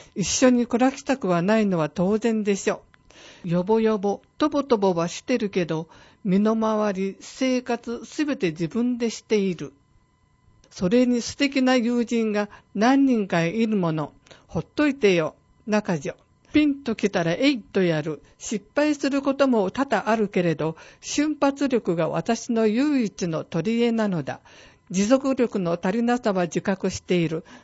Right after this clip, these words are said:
だけど放っておいてくれ。私の足りない箇所をひた隠して、走り抜ける覚悟をしたのだ。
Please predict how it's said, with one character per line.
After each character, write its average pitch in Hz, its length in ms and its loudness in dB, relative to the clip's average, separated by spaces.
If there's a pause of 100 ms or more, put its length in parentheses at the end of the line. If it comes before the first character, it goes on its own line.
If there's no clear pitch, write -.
(200)
だ 233 160 2
け 220 100 2
ど 202 140 2
放 196 180 -2
っ 185 60 -6
て - 260 2
お 269 120 2
い 254 80 -2
て - 120 0
く 190 140 -2
れ。 - 180 -6 (340)
私 233 420 -4
の 214 300 -2
足 226 140 -2
り 277 120 2
な 285 120 2
い 277 80 2
箇 277 220 -2
所 190 280 -4
を 139 80 -8
ひ - 180 -14
た 277 80 -2
隠 254 380 -4
し - 160 -12
て、 160 240 -10 (260)
走 202 320 -6
り 294 100 0
抜 285 240 2
け 294 120 -2
る 220 140 -2
覚 247 280 -4
悟 196 140 -2
を 143 80 -2
し - 140 -12
た 233 160 -2
の 180 160 -2
だ。 - 140 -14